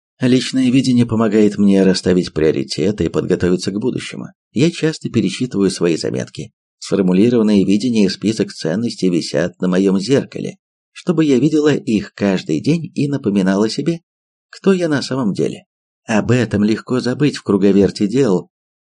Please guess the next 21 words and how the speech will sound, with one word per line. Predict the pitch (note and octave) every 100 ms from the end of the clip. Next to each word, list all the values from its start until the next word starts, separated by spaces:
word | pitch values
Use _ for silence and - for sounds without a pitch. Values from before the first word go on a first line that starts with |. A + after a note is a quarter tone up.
| _ _ _
Если | - D#3+ D#3+
говорить | D3+ C#3 C3+ - -
о | A2+
личной | A2+ A#2 - G#2
жизни, | G2 E3 C#3+
то | C#3 C#3
я | D#3+
решила | D3+ C#3+ C#3+ C#3
родить | B2+ B2 C3
второго | - A#2+ A#2+ G#2+
ребёнка, | F#2+ - G#1 - - _ _
а | - F#2+
в |
профессиональном | - F2 - F#2 G#2+ G2+ G2+
плане | - G3 G3
я | F3+ G3+
собираюсь | - D3+ F3 E3 -
продолжить | - A2+ G#2+ D3 C#3+ -
обучение. | A#2+ A2+ F#2+ - - G1+ A#1+ - _ _ _ _ _ _ -
Я | A#2+ A2 C3+ B2+ A#2
обновила | - A2 A2+ A#2 A#2+ A2+ A2+ G#2